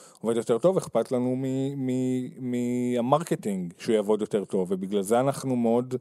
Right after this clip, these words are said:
אה, משנים את התקציב, את ה-, את ה-K P Is per channel בהתאם לביצועים. אז יכול להיות שצ'אנל, אה, מסוים בחודש מסוים נוציא עליו פחות, והתקציב יעבור לצ'אנל אחר, כי הוא עובד יותר טוב,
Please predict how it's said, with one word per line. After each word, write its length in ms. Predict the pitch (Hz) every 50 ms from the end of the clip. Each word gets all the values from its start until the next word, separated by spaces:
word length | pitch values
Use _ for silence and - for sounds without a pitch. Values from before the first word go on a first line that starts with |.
| - - - - - - - - - _ _ _
אה, 280 | 117 120 120 117 117 117 117
משנים 560 | 120 120 - - - 110 107 113 120 127 139
את 140 | 135 - - 113
התקציב, 1000 | 104 104 104 101 - - - - - - - - 151 175 170 139 113 98 101 98
את 140 | 95 - -
ה-, 360 | 101 98 98 95 95 95 95 92 - _ _ _ _ _ _ _ -
את 200 | - - _ -
ה-K 300 | 113 107 104 101 - - 139 139 139 -
P 20 |
Is 360 | 135 131 135 139 139 - - -
per 320 | - 131 127 135 - -
channel 260 | 143 139 156 160 147
בהתאם 360 | 123 113 107 - 123 127 139
לביצועים. 640 | 143 135 127 120 - - 147 165 165 131 113 101 95 95
אז 140 | 95 92
יכול 220 | 101 - - 110 110
להיות 120 | 113 107
שצ'אנל, 680 | - 117 - - 117 110 113 113 117 113 113 113 110 110
אה, 120 | 107 110
מסוים 460 | 107 110 - - 113 110 110 117 117
בחודש 340 | 110 - - 113 113 120 -
מסוים 560 | 123 107 - - 110 110 110 110 110 110 107
נוציא 240 | 107 104 - - 120
עליו 140 | 113 113 107
פחות, 520 | - - - - - 123 135 151 147 - 107
והתקציב 680 | 101 104 101 98 - 107 - - - - 117 113 113
יעבור 360 | 113 107 98 101 110 110 110 107
לצ'אנל 640 | 107 101 98 95 - - - 107 110 113 110 104
אחר, 360 | 95 - - 123 135 151 143 143
כי 100 | - -
הוא 120 | 104 98 95
עובד 220 | 90 95 104 101
יותר 260 | 101 - - 123 135
טוב, 280 | 151 - 196 208 208 196